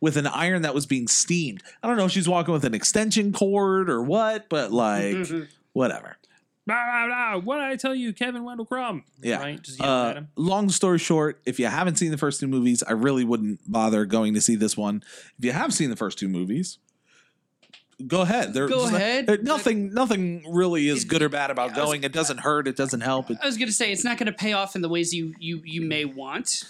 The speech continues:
Speaker 1: but it's gonna pay off in the ways that M. Night Shyamalan wants, and he's the director, and he can do what he wants.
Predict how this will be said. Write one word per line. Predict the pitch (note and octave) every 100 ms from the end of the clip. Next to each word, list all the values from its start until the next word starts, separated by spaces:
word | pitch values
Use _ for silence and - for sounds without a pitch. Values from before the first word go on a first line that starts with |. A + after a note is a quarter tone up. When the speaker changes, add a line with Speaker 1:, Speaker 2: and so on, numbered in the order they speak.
| - - _ -
Speaker 1:
but | B2 D#3+
it's | D#3
gonna | F3+ D#3
pay | E3+
off | D#3 D3
in |
the | C#3+
ways | C#3+ C#3 B2+
that | A#2+
M. | B2
Night | A#2+ A#2
Shyamalan | D3+ G#3+ D#3+ G#2 G2
wants, | F#2+ D3 C#3+
and |
he's | C3 A#2+
the | A#2
director, | A2 G2+ A2+
and | A#2
he | A#2
can | A#2+
do |
what | C3
he | C#3
wants. | F#3 - -